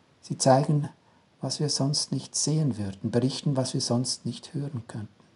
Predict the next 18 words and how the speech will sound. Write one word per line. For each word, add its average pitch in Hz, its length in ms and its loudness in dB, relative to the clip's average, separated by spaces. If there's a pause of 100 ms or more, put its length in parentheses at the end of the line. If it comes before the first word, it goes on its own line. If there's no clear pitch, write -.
(760)
Es 170 100 4
ist - 160 2
egal, 135 400 6
was 123 200 0
wir 117 120 -4
von 113 140 -2
Engeln 107 380 -4
halten, 110 300 -4 (680)
wenn 113 160 -4
wir 113 80 0
nur 139 240 0
unsere 156 340 -2
Augen 151 300 4
und 135 120 0
unsere 123 280 0
Gedanken 117 580 0
nicht - 300 -8
niederhalten, 117 680 -2